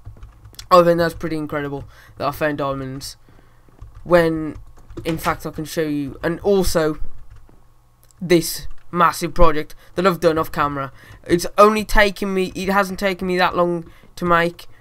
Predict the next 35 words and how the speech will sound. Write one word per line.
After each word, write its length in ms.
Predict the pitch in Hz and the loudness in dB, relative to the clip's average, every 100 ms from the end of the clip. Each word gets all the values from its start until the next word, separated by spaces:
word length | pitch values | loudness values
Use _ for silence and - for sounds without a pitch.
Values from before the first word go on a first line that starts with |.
| - - - | -20 -12 4
but 460 | 180 175 - - - - - - - - | 8 8 6 -6 -12 -14 -20 -20 -20 -2
I'll 160 | 180 170 | 2 2
just 180 | 139 | 0
show 200 | - 139 | -10 -10
you. 240 | 131 135 131 - - - - - - - - | -8 -8 -10 -14 -18 -20 -20 -20 -20 -14 -2
Get 160 | 185 | 2
into 240 | 175 165 - | 2 0 -4
the 80 | |
minecart, 540 | 151 151 151 151 143 - | -4 -2 -2 -2 -4 -4
and 80 | 170 | -4
as 140 | 160 | -4
you 40 | |
can 100 | 147 | -6
see, 340 | 160 160 147 - | -6 -4 -4 -6
a 80 | 170 | -4
button 340 | 170 160 160 | 0 0 0
to 80 | 156 | -8
blend 340 | 147 165 156 | -4 -4 -4
in 200 | 151 151 | -4 -6
with 160 | 151 147 | -6 -6
the 80 | 151 | -4
background, 600 | 147 - 160 151 147 147 - - _ - | -4 -4 -4 -4 -6 -10 -18 -20 _ 0
and 360 | 175 175 160 | 2 2 0
off 280 | - - - | -6 -6 -6
we 140 | 156 151 | -6 -6
go. 440 | 147 147 139 135 - - - - - _ - - - | -4 -4 -4 -6 -6 -8 -14 -20 -20 _ -20 -20 -16
Knock 360 | 143 147 - | -10 -10 -10
ourselves 440 | 143 139 143 143 - | -14 -12 -10 -12 -12
forward, 540 | - 160 165 165 165 - _ _ | -10 -6 -4 -4 -6 -14 _ _
press 260 | - - - | -2 -2 -2
the 60 | |
button. 600 | 147 175 185 175 185 180 175 - - - - _ _ - _ _ _ _ _ - - _ _ - - - - - - - - - - - - - - - - | -4 0 2 2 0 -2 -8 -14 -16 -20 -20 _ _ -20 _ _ _ _ _ -20 -20 _ _ -20 -20 -20 -20 -20 -20 -20 -20 -20 -20 -20 -20 -20 -20 -20 -14
There 180 | - 147 | -6 -2
we 140 | 160 165 | 0 0
go, 420 | 170 180 202 | 4 4 4